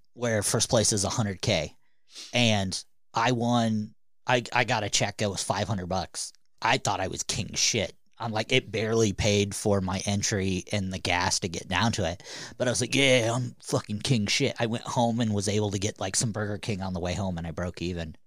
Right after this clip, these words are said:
For, like, a month solid, I was like, "Yeah, that's okay. I cashed." People like, "We don't give a fuck. Like, good job for you." I'm like, "Yeah, yeah, but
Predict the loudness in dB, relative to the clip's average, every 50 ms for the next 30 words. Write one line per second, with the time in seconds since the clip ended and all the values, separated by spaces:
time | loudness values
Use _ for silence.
0 | _ _ _ _ -20 -8 0 2 2 4 4 2 2 0 -2 2 2 4 4 4
1 | 6 6 4 4 2 2 0 2 4 4 4 4 2 0 -2 -2 -4 -4 -8 -8
2 | -4 0 0 2 4 2 2 0 -4 _ _ -8 -6 -4 -2 -2 -2 -2 0 0
3 | 0 0 2 0 0 0 -2 -4 -4 -2 -2 -2 -2 -4 -6 -8 -8 -8 -10 -8
4 | -6 -2 0 2 4 4 4 6 4 4 2 2 0 0 -2 -2 -2 -4 -2 0
5 | -2 -2 0 -2 -2 -2 -2 -2 -2 -2 -2 0 0 0 0 0 0 -2 -2 -4
6 | -2 0 0 0 0 0 -2 -4 -6 -16 -20 -20 _ _ _ -20 _ _ _ -4
7 | -2 0 4 4 4 4 6 6 6 6 6 6 6 4 4 4 2 2 0 0